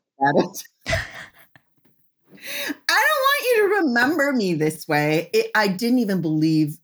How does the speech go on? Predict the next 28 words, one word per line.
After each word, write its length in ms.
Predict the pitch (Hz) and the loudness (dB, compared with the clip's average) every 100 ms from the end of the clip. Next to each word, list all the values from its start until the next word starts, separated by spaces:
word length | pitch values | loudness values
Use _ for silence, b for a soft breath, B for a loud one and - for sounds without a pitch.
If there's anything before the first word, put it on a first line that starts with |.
| - | -2
I 140 | 156 | 0
was 260 | 143 139 - - | 2 -2 -2 -4
allowed 420 | 135 135 131 131 | 0 2 0 -2
to 160 | - 120 | -12 -14
say 280 | - 117 | -8 -8
these 280 | 113 147 151 | -2 -2 -2
things. 500 | 165 156 180 233 262 b b b b b _ _ - | -4 -4 -2 -4 -6 b b b b b _ _ -4
And 140 | 220 | 0
what 120 | 226 262 | 2 2
I 120 | 392 | 2
discovered 760 | 392 - - - 175 185 208 214 | -2 -4 -8 0 0 2 0 0
at 160 | 185 | -2
the 240 | 180 175 - | -2 -2 0
end, 420 | 156 180 190 - _ | 0 2 -2 -8 _
in 240 | 214 254 | 4 4
this 260 | 247 208 - - | 6 2 -2 -14
process, 840 | - 135 147 170 165 214 - - - | -8 -6 -4 -2 -2 -2 -6 -14 -2
is 220 | 202 180 | 0 2
that 180 | 214 - | -2 0
when 200 | 214 208 | -2 0
I 160 | 214 330 | 0 -2
had 240 | - 480 466 | -4 -10 -4
been 200 | 269 202 | -2 0
looking 460 | 175 180 185 240 233 | 0 -2 -2 -2 -2
away 480 | 175 160 147 156 | 0 0 2 0
from 320 | 185 - 160 147 | -2 -6 -4 -2
the 80 | 147 | -4
suffering, 880 | - - 139 131 139 170 214 269 | -8 -12 -10 -8 -6 -4 -4 -6